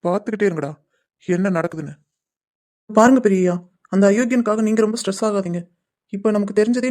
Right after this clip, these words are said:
நல்லதுன்னு நினைச்சுக்குவோம் பெரியய்யா. நல்ல வேளை, இப்பவே அவனோட உண்மையான முகம் என்னன்னு நமக்கு தெரிஞ்சிருச்சு. இல்லைன்னா நம்ம ஷாலினியோட வாழ்க்கையே பாழா போயிருக்குமே. நீ சொல்றதும் வாஸ்தவம் தான் ரவி. ஆனா நான் என்ன பண்ண தெரிஞ்சேன்?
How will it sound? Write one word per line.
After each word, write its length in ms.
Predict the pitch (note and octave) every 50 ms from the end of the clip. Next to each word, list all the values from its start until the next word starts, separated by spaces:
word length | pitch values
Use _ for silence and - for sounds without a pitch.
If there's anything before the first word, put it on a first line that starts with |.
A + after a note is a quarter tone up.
| A#3
நல்லதுன்னு 320 | G3+ F#3+ G#3+ B3 C4 B3+ A3+
நினைச்சுக்குவோம் 360 | G3 G3 - - G3 F#3+ F#3
பெரியய்யா. 300 | F3+ F3 E3+ E3 D#3+ D#3 D#3+ D#3+ _ _ _ _ _ _ _ _ _ _ _ -
நல்ல 140 | F#3 F#3+ F#3+ G3
வேளை, 160 | F#3+ F#3+ F#3+ F#3+ - _ _ _ _ _ _ _ -
இப்பவே 280 | G#3 G3+ G#3 A3+ A#3+ B3+ A3
அவனோட 240 | G#3 G3 G3+ A3+ A#3 G3+
உண்மையான 300 | G3+ G#3+ A3 A3+ A#3+ A#3+ G#3+
முகம் 200 | G#3 G3+ B3+ B3
என்னன்னு 200 | A3 G#3 A3 G#3+
நமக்கு 180 | F#3+ F3+ - -
தெரிஞ்சிருச்சு. 320 | F3+ F#3 F#3 F#3 - - F#3 F#3 _ _ _ _ _ _ -
இல்லைன்னா 280 | A#3 A3 A#3+ A#3 B3 B3 A3+ A3 - _ _ _ -
நம்ம 140 | G#3+ A3 A3
ஷாலினியோட 340 | A3+ A3 A#3+ C4 C4+ B3 A#3 G3
வாழ்க்கையே 300 | G3 A3 G#3+ - C4 B3+
பாழா 160 | - G#3 G3+ G3+
போயிருக்குமே. 400 | G3+ G3+ G3 G3 F#3 F#3 F#3+ F3+ F3+ - _ _ _ _ _ _ _ _ _ _ _ _ -
நீ 100 | G#3+ B3 C4
சொல்றதும் 300 | - A#3+ A#3+ A#3+ B3+ A#3+
வாஸ்தவம் 340 | F3+ F#3+ F#3+ A#3 G#3+ G3+ G3
தான் 80 | G3+ F#3+
ரவி. 140 | E3+ E3 E3 - _ _ _ _ _ _ _ _ -
ஆனா 140 | - G3+ G#3+ A#3 G#3+ G3
நான் 200 | G3+ A3 A3 A3
என்ன 100 | A3+ C4+ C4+
பண்ண 140 | B3 G#3+ G#3 -
தெரிஞ்சேன்? 280 | F#3 F3 F3 F3 F3